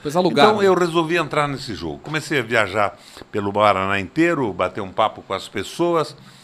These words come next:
Speaker 2: e com um grupo de, de companheiros de vários partidos, são cinco ou seis partidos,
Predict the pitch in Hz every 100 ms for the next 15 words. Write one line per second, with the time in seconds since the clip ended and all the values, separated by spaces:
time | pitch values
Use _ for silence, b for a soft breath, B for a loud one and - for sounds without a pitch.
0 | b b b - - 120 110 120 127 123
1 | 107 101 101 92 92 90 87 85 82 85
2 | 92 110 104 107 107 98 87 120 135 120
3 | - 87 - 139 - 98 92 131 113 101
4 | - 117 - 101 92 156 160 139